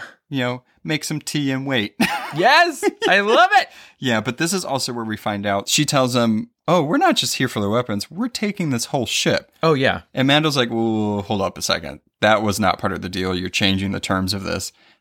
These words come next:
Speaker 1: And then she throws in his face, "This is the way."
Speaker 2: Oh,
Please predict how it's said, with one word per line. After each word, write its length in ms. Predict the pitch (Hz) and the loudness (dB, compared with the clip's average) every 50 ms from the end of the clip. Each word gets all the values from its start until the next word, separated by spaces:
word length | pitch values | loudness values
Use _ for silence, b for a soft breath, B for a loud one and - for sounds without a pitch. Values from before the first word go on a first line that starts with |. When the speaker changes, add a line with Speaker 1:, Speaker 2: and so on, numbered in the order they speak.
| b _ | b _
Speaker 1:
And 120 | 170 170 | -2 0
then 80 | 180 170 | 2 2
she 160 | - - 196 | 2 2 0
throws 280 | - - 175 165 160 - | 0 2 0 2 2 2
in 60 | 151 147 | 2 2
his 160 | 147 - - | 0 0 0
face, 440 | - 160 147 139 131 - - - - _ _ _ _ | 0 2 2 0 0 -2 -8 -8 -10 _ _ _ _
"This 180 | - 117 107 - | -6 -4 -2 -2
is 180 | 107 98 98 101 | -2 -2 -2 -2
the 100 | 104 98 | -2 2
way." 340 | 101 104 92 85 82 - _ _ | 2 2 2 0 -2 -8 _ _
Speaker 2:
Oh, 520 | - 135 131 120 104 87 - - - - | -2 0 0 2 0 -2 -4 -8 -12 -18